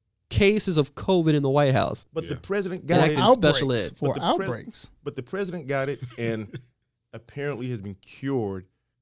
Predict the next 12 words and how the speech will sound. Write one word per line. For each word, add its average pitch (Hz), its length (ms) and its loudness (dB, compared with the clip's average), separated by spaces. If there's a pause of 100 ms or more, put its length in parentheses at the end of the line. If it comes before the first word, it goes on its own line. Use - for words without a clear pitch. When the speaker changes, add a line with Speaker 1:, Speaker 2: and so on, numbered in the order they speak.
Speaker 2:
quicker 165 220 -6
than 123 160 -4
anybody 147 500 -2
else. 107 320 -2
And 131 180 -4
he 180 280 -2
is 160 220 2
the 104 180 -12
geriatric 131 680 -2
population, 117 720 -6
which 113 220 -4
is 104 240 -6